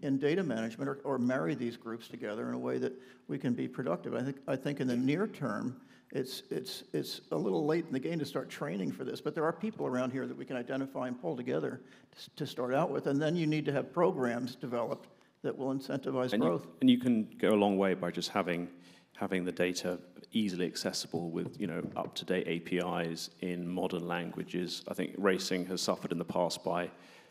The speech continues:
Speaker 2: not having the cleanest data, data sets, or, or our historic data has come in kind of great big bulk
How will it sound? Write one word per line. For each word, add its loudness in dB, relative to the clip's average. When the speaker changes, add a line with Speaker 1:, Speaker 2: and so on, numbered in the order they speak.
Speaker 2:
not 2
having 2
the -2
cleanest -2
data, 4
data 0
sets, -2
or, 0
or -4
our -2
historic -4
data -2
has -4
come -4
in -4
kind -8
of -10
great -4
big -8
bulk -2